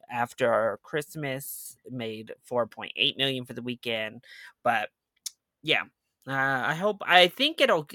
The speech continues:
it'll at least gain, like, this cult following, but, <sighs> uh, it's one of those where you're, you could just see it. You're like, "This could have been so-, um, big," you know, just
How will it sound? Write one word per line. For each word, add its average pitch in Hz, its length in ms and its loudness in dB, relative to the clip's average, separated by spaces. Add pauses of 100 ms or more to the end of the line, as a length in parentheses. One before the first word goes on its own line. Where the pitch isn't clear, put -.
(140)
it'll 165 180 4
at 139 160 6
least 180 300 -2
gain, 139 320 2
like, 123 200 -4
this 123 200 -4
cult 151 420 -2
following, 165 840 -2
but, 117 400 -2 (760)
<sighs> - 180 -20
uh, - 240 0 (520)
it's - 160 -20
one 165 140 -2
of 139 80 -2
those 120 320 -2
where 113 100 -12
you're, 117 180 -4
you 131 220 0
could 135 120 -6
just 117 200 -6
see 117 200 -4
it. 65 140 -6
You're 113 140 -8
like, 104 240 -12
"This 127 180 -8
could 123 260 -8
have 104 100 -14
been 104 200 -14
so-, - 260 -10
um, 104 340 -16
big," 110 560 -10
you 123 160 -4
know, 123 240 0
just 120 220 -8